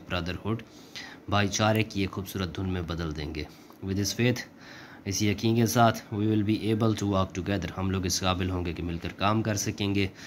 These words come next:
to pray together, मिलकर इबादत कर सकेंगे, to struggle together, मिलकर हम जद्दोजहद कर सकेंगे,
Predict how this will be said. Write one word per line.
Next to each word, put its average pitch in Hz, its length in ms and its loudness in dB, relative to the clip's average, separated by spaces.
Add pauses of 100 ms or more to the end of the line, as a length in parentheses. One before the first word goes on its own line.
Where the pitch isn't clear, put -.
(360)
to 104 80 0
pray 98 300 0
together, 87 340 0
मिलकर 90 360 -2
इबादत 95 380 0
कर 107 120 0
सकेंगे, 101 480 0
to 95 100 -6
struggle 98 480 -2
together, 92 320 -2
मिलकर 90 380 -4
हम 85 280 -4 (100)
जद्दोजहद 98 480 0
कर 101 140 -2
सकेंगे, 98 560 -2